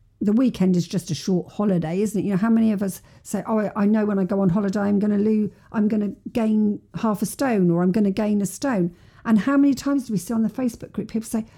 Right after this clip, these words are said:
"You know, I carried on following the guidelines. I really still enjoyed myself on holiday. And I've come back and I've, I've either stayed the same or I've lost two pounds." And they're absolutely blown away by the fact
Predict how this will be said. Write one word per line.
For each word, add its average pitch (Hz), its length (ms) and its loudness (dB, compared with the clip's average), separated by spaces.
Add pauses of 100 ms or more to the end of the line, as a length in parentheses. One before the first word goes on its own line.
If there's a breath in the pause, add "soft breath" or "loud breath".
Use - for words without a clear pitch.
(140)
"You 247 80 -2
know, 233 60 4
I 226 60 0
carried 311 340 0
on 311 80 2
following 277 360 0
the 254 60 0
guidelines. 233 460 0
I 202 60 0
really 294 400 4
still 277 340 0
enjoyed 254 320 2
myself 214 320 -2
on 220 80 0
holiday. 220 320 -2
And 233 80 0
I've 247 120 -2
come 311 180 2
back 262 240 -2 (320 soft breath)
and 220 120 4
I've, 220 140 2 (160)
I've 233 160 2
either 214 220 0
stayed 330 300 0
the - 40 -4
same 226 460 -2 (160 loud breath)
or 302 420 2 (380)
I've 262 100 2
lost 339 240 0
two 359 140 2
pounds." 403 420 0
And 269 140 6
they're 269 180 0
absolutely 285 720 0
blown 269 300 2
away 254 260 0
by 202 160 -2
the 208 100 -2
fact - 380 -6